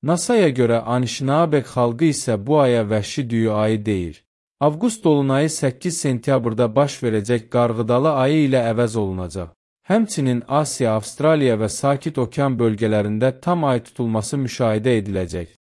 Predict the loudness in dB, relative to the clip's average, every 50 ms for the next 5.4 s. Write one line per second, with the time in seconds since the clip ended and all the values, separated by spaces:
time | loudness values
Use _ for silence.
0 | _ _ _ _ _ 0 0 2 2 4 2 2 2 0 -2 -2 0 0 0 2
1 | 0 2 2 2 0 0 0 -2 0 0 0 0 0 -2 -2 -2 -2 -2 -2 -2
2 | -4 -6 -4 -2 -2 -2 -2 -4 -4 -4 -4 -4 -6 -8 -6 -6 -2 0 2 2
3 | 2 0 -2 0 0 2 2 2 0 -2 -4 -4 -2 -2 -2 -2 -2 -2 -2 -2
4 | 0 -2 -2 -2 0 0 0 0 0 0 0 0 -2 -2 -2 -2 -4 -2 -2 -4
5 | -6 -6 -8 -6 -8 -8 -10